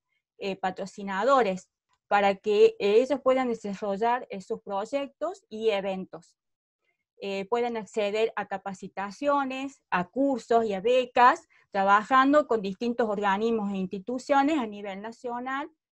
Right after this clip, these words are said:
eh, provincial y municipal, y por qué no internacional, porque hay muchas de ellas que compiten fuera del país porque, eh, compiten a nivel olímpico.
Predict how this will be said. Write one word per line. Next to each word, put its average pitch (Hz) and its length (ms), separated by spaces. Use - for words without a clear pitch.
eh, 196 340
provincial 214 560
y 247 40
municipal, 220 760
y 226 80
por 226 140
qué 269 140
no 269 80
internacional, 247 800
porque 202 240
hay 220 60
muchas 254 340
de 269 180
ellas 262 320
que 196 120
compiten 202 640
fuera 208 260
del 190 140
país 214 520
porque, 185 440
eh, 165 140
compiten 196 440
a 208 60
nivel 190 300
olímpico. 214 580